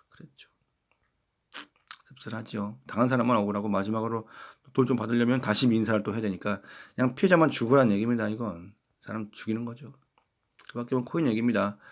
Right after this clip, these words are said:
그레이스케일이 파는 양이 많이 줄었다. 그러면서 유입되는 게 좀 더 늘어가지고 버텨주고 있다라는 얘기가 있고요. 지난 십 일 동안 고래들이 매수를 했다. 그리고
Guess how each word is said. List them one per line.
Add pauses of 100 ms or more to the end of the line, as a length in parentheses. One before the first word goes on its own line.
(300)
그레이스케일이
파는
양이
많이
줄었다. (100)
그러면서
유입되는
게 (220)
좀
더
늘어가지고 (180)
버텨주고
있다라는
얘기가
있고요. (420)
지난
십
일
동안
고래들이 (300)
매수를
했다.
그리고